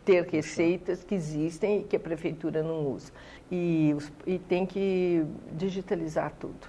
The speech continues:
né? Informatizar a cidade inteira, esse é o, é o grande desafio, talvez dos primeiros, que a cidade tá, também tá na idade da pedra, né? Você não, eu fiquei pensando, você que gostava tanto de bicicleta,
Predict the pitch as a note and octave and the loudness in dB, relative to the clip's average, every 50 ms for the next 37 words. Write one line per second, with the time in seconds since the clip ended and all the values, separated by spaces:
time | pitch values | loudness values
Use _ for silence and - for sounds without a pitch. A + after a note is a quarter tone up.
0 | - - - D#3+ D#3+ D3+ D3+ C#3+ D3+ - - F3 F3 F#3+ F3 F3 - E3+ C#3+ C#3+ | -16 -10 -6 -2 -2 -2 -2 -4 -2 0 2 2 2 2 -2 0 2 2 2 2
1 | - - D#3+ D#3 E3 - - D#3 F3 D#3 D#3+ D#3+ D#3 B2 A2+ C3 D#3 E3+ E3 - | 0 -2 2 4 4 4 4 2 -4 -6 -4 -2 -2 0 0 2 0 0 0 0
2 | F3 D#3 - - D#3 E3+ C3+ - D#3+ E3+ F3+ F3 D#3 E3 D#3 C#3+ B2+ B2+ - - | 0 0 2 0 0 0 2 4 6 6 6 4 2 2 2 4 4 4 2 -2
3 | A#2+ - - D3+ D3 D3+ D3+ D#3 E3+ E3 E3+ - - F3+ F#3+ F#3 F3 D#3 D#3+ E3 | -4 -2 -2 0 0 -2 -2 -4 -6 -6 -4 -2 0 2 2 4 4 4 4 2
4 | E3+ F3+ G#3 - - - - - - - - - - - - B3+ C4 C4 - C4 | 2 0 -2 -4 -6 -10 -16 -18 -18 -18 -18 -18 -8 -2 0 0 0 0 -2 -2
5 | C4+ D4 D#4+ D#4+ - - - A3+ - - B3+ C4+ C#4+ C#4+ - F4+ D#4 C#4+ D4 D4 | -2 -2 -2 -2 0 -2 -2 0 0 0 0 0 0 -2 -2 0 2 2 4 4
6 | C4+ C#4+ D4 D4 C#4+ D4 D4 - C4 B3+ B3+ A3 G3 F#3 F3+ G3+ G#3 G#3 G#3+ G#3+ | 6 4 4 4 2 0 2 4 6 6 6 6 4 0 -2 -2 -2 -2 -2 -4
7 | - - - G#3 G#3 G#3 - - - - - - - - - - B4 - - D4 | -4 -2 -2 -2 -2 -4 -8 -14 -12 -2 0 0 0 2 2 2 2 4 6 4
8 | B3 A3 G#3+ - - E3+ D#3+ E3+ E3+ A#3+ A#3 - - F#4+ - - - G3+ F#3 - | 4 4 6 6 4 4 4 4 4 4 4 4 2 -2 -2 2 4 4 4 6
9 | F#3+ F3 E3+ D3+ - - - A#3 C4+ - - - G3+ G3+ - - - B3+ - - | 4 4 4 2 2 2 2 2 2 2 -2 -4 -6 -6 -4 -2 -2 0 4 6
10 | D4 A#3+ - A#3 G#3 - - - | 8 8 8 8 6 2 -2 -4